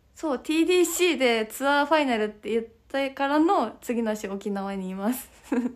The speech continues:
<laughs> ツアーの振り替えです。あの、延期になったツアーの振り替えがあります。ちなみに、ただいま応募受付中です。ぜひ、沖縄で、もう寒くて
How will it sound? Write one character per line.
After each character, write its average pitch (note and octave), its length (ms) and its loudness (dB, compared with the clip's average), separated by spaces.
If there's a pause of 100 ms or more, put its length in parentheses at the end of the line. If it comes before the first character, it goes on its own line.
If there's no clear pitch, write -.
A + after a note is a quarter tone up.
(160)
<laughs> - 520 -18
ツ A#3 240 -6
ア A#3 100 0
ー - 40 -2
の A3+ 160 -4
振 A3+ 140 -6
り G#3+ 100 -8
替 G#3+ 220 -10
え - 20 -10
で G#3+ 120 -12
す。 - 220 -20 (1000)
あ A#3 100 -10
の、 G#3+ 120 -6
延 C4 200 2
期 C4 80 -4
に B3 120 0
な B3+ 100 -2
っ A#3+ 80 -10
た G3+ 80 -16
ツ G#3 200 -12
ア G#3 60 -8
ー - 20 -8
の G3+ 120 -8
振 G#3+ 100 -12
り G#3 80 -8
替 G#3+ 220 -12
え - 20 -12
が G#3+ 100 -14
あ G#3+ 60 -12
り G#3+ 100 -10
ま B3+ 260 -2
す。 - 180 -18 (1500)
ち - 100 -8
な C#4 100 2
み D4 140 2
に、 D4+ 280 0
た C4+ 100 -6
だ D#4+ 160 2
い E4 40 2
ま C4 360 2
応 D4 120 4
募 D#4+ 160 4
受 D#4+ 140 -4
付 D4+ 240 -6
中 D#4 180 0
で F4 180 4
す。 - 280 -16
ぜ C4+ 160 -4
ひ、 C4 300 -6 (200)
沖 B3+ 200 -2
縄 C4+ 260 4
で、 B3+ 320 0 (760)
も B3 220 0
う A#3+ 60 -2
寒 F4 300 2
く G4 160 0
て A#3+ 500 0